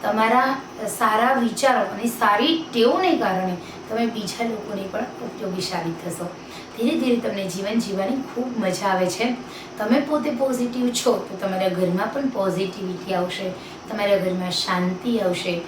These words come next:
અને જ્યાં શાંતિ છે ત્યાં માતા લક્ષ્મીનો કાયમી વાસ છે. તો સુખ, શાંતિ, સમૃદ્ધિ આવે છે. તો પહેલું સુખ તે જાતિ નરીએ, શરૂઆત આપણાથી કરીએ, પછી આપણે બીજાથી કરીશું. તો ખરેખર મિત્રો, આ સરસ મજાની માહિતી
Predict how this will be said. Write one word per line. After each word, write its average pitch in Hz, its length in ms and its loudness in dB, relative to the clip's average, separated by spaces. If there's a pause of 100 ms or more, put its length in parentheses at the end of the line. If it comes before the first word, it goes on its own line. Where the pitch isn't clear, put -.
(340)
અને 220 120 -4
જ્યાં 226 580 0 (480)
શાંતિ 226 600 -2
છે - 440 -6
ત્યાં 180 160 0
માતા 170 180 -2
લક્ષ્મીનો 170 500 -4
કાયમી 208 440 0
વાસ 240 220 0
છે. 240 200 -2 (440)
તો 226 140 2
સુખ, - 320 -4
શાંતિ, 226 580 -2 (120)
સમૃદ્ધિ 202 480 2
આવે 233 200 6
છે. 233 140 -2 (380)
તો 208 80 -4
પહેલું 220 360 2
સુખ 226 300 -4
તે 185 100 -2
જાતિ 180 400 -2
નરીએ, 240 300 4
શરૂઆત 202 540 -2
આપણાથી 226 460 0
કરીએ, 240 300 2
પછી 240 360 2
આપણે 254 240 -2
બીજાથી 185 540 -2 (440)
કરીશું. - 580 -4
તો 220 80 -2
ખરેખર 269 420 2
મિત્રો, 285 300 0
આ 233 100 4
સરસ 233 320 -2
મજાની 240 340 2
માહિતી 208 600 0